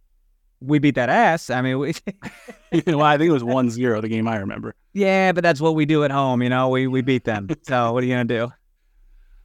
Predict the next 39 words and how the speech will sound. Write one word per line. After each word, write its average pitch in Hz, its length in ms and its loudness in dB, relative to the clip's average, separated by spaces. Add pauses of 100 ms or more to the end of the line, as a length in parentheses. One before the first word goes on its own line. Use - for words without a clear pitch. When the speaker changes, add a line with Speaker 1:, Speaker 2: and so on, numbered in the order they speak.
(140)
Speaker 2:
Um, 113 640 4 (1120)
anywho, 101 420 -2 (340)
pour 151 180 4
one 131 120 8
out 117 180 2
for - 80 -4
the 113 80 0
U 104 120 2
S 95 100 -4
Open 110 220 -2
Cup. - 300 -4 (340)
Speaker 1:
That's 120 280 0
all 107 100 4
right. 101 280 -2
Speaker 2:
At 113 80 -4
least 110 320 -2
M 110 120 0
L 101 140 -2
S 98 120 -6
participation. - 600 -8 (360)
Speaker 1:
I 147 120 2
bet 139 180 0
we'll 135 100 -2
be 139 140 0
over 135 300 0
it 135 40 -2
in 127 100 -6
a 135 60 -2
week. 120 340 -4 (540)
Speaker 2:
Yeah, 107 300 -8
it, 156 240 0
but 165 220 4
it 185 100 2
is 262 160 2
still 196 240 2
weird, 139 300 0
though, 120 120 2
that, 113 140 0
like, 113 300 -4